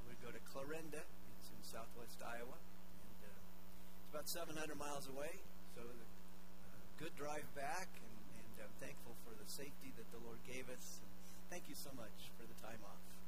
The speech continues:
Really, really appreciate it. It's greatly appreciated. Uh, I will do it again in about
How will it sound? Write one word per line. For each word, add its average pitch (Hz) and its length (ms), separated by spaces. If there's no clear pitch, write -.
Really, 131 320
really 113 240
appreciate - 480
it. - 100
It's - 100
greatly 120 380
appreciated. 131 480
Uh, 131 220
I - 100
will 147 240
do 143 80
it 135 80
again 127 240
in - 560
about 110 240